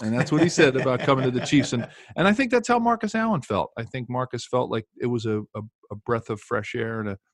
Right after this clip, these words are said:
Speaker 1: and a new life for him to come to Kansas City. And boy, did the city welcome him with open arms.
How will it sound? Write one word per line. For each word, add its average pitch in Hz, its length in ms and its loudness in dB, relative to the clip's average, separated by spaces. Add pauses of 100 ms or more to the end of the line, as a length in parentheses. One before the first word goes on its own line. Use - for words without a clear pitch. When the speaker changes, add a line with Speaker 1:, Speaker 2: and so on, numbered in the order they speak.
(240)
Speaker 1:
and 113 120 -4
a 107 40 -2
new 120 240 -2
life 117 240 -4
for 110 160 -8
him 110 160 -4
to 107 80 -8
come 110 200 -6
to 104 60 -6
Kansas 104 400 -6
City. 110 240 -2
And 104 140 -2
boy, 131 160 2
did 110 160 -4
the 123 60 -10
city 143 260 0
welcome 104 360 -2
him 101 120 -2
with 90 160 -8
open 87 260 -6
arms. 87 440 -10